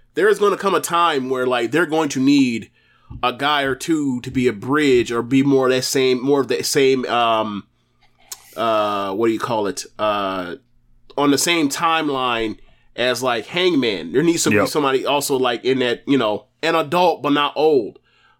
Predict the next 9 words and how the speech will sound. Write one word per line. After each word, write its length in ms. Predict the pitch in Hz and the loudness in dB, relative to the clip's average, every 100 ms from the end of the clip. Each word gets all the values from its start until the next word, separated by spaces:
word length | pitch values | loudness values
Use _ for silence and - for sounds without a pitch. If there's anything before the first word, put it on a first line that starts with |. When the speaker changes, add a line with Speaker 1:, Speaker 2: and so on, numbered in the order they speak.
| - | -4
Speaker 1:
Um, 600 | 139 135 131 123 120 - 156 | 0 2 2 0 -2 -4 0
and, 440 | 165 160 151 147 _ _ _ - | 2 2 2 -2 _ _ _ -2
you 140 | 180 | 0
know, 160 | 147 147 | 2 0
Wardlow's 340 | 156 180 170 | 2 2 2
someone 180 | 170 151 | 0 0
I 120 | 131 | 0
thought 260 | 127 190 202 | 0 0 0
about. 380 | 139 127 135 | 0 -2 -4